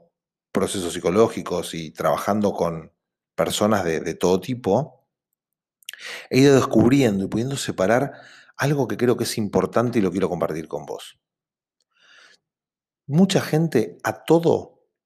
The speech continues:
le dice culpa como sentimiento. "Siento culpa de hacer esto, siento culpa de hacer lo otro", y yo digo, "¿es culpa lo que sentís? ¿Es deuda lo que sentís?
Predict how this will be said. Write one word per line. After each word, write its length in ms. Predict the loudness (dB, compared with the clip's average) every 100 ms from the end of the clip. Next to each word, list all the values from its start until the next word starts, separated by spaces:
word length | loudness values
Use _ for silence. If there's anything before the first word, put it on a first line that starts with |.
| _ -12
le 140 | -8
dice 520 | -6 -4 -4 -6 -10 _
culpa 720 | 2 4 4 0 -2 -2 -6
como 200 | -10 -8 -6
sentimiento. 600 | -8 -8 -4 -2 -2 -2
"Siento 500 | 0 0 2 0 4
culpa 380 | 4 6 4
de 100 | 4
hacer 260 | 2 0 0
esto, 200 | -2 -4
siento 460 | -4 -2 0 0 2
culpa 240 | 2 2
de 40 | 0
hacer 180 | 2
lo 100 | 2
otro", 140 | 2 2
y 40 |
yo 120 | 4
digo, 500 | 4 4 2 -2 _ _ _ _ _ _ _ _ _ _ _ -6
"¿es 160 | -6 -2
culpa 640 | 2 2 2 -4 -8 -10 _ _ _
lo 160 | -10 -8
que 100 | -8
sentís? 640 | -8 -8 -8 -8 -10 -18 _ _ _ _ _ _ _ _ _ _ -2
¿Es 280 | -2 0
deuda 580 | 4 4 4 2 -2 -6 _ _ _ _ _ _ _ _
lo 160 | -14 -12
que 80 |
sentís? 680 | -12 -12 -12 -12 -16 -16